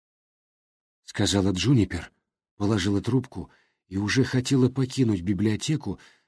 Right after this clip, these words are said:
но заметила краем глаза рекламу на календаре.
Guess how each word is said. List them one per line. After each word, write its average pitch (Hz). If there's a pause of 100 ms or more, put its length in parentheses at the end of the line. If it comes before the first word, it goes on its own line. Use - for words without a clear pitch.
но 113
заметила 135
краем 123
глаза 139
рекламу 139 (220)
на 107
календаре. 113